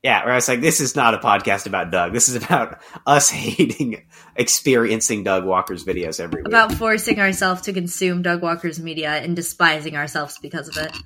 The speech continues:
Speaker 1: But yeah, no, hey, people who want us to talk about Doug more, we might do a video on Doug Walker's Dark Knight review. Um,
Speaker 2: Ooh,
Speaker 1: which I'm
Speaker 2: I'm sure
Speaker 1: sure
Speaker 2: we'll have a lot to say if
Speaker 1: Yeah,
Speaker 2: we do
Speaker 1: I was gonna
Speaker 2: that.
Speaker 1: say, which, <laughs> oh boy, I will have so much to say. Um,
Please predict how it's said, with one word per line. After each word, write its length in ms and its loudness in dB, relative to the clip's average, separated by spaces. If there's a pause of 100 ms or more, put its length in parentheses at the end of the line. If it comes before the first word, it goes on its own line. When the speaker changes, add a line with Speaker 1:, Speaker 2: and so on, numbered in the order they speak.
(120)
Speaker 1:
But 80 2
yeah, 240 6
no, 260 2
hey, 240 4
people 500 0
who 180 -2
want 260 2
us 100 0
to 100 -8
talk 240 0
about 220 2
Doug 260 2
more, 300 -2 (340)
we 160 0
might 240 2
do 140 2
a 60 4
video 260 4
on 160 2
Doug 220 2
Walker's 440 2
Dark 440 0
Knight 260 0
review. 600 -6
Um, 520 -2 (480)
Speaker 2:
Ooh, 220 -2
Speaker 1:
which 160 4
I'm 160 0 (160)
Speaker 2:
I'm 200 4
sure 180 4
Speaker 1:
sure 80 6
Speaker 2:
we'll 100 4
have 180 6
a 60 4
lot 400 6
to 80 -8
say 280 -4
if 100 -6
Speaker 1:
Yeah, 180 4
Speaker 2:
we 40 -2
do 0 -
Speaker 1:
I 40 -2
was 80 -4
gonna 140 0
Speaker 2:
that. 80 -2
Speaker 1:
say, 180 0
which, 220 -4 (120)
<laughs> 120 -10 (240)
oh 200 4
boy, 180 -2
I 160 -4
will 80 -4
have 200 -4
so 300 2
much 300 -2
to 100 -10
say. 340 -10 (580)
Um, 460 4